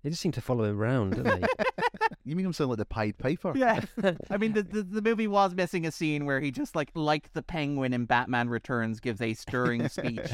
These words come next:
Speaker 1: <laughs>
Speaker 3: to all the rats and explains what they're going to do to the local town.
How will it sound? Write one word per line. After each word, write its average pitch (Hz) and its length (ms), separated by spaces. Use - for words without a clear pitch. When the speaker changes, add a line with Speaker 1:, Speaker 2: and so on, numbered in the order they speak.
Speaker 1:
<laughs> 123 180
Speaker 3:
to - 120
all 151 280
the 143 160
rats 131 360
and 139 80
explains 123 520
what 131 300
they're 139 140
going 120 340
to 127 80
do 113 280
to 120 120
the 107 120
local 110 380
town. - 400